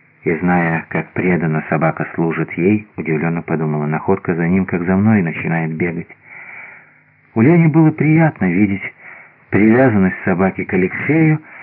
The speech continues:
и она не остановила её, хотя и чувствовала себя в тайге без находки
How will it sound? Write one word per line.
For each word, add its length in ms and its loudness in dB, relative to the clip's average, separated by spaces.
и 80 -4
она 180 0
не 140 0
остановила 640 -2
её, 260 -2
хотя 300 -4
и 120 0
чувствовала 480 0
себя 260 -4
в 40 -16
тайге 340 -2
без 200 -2
находки 640 -6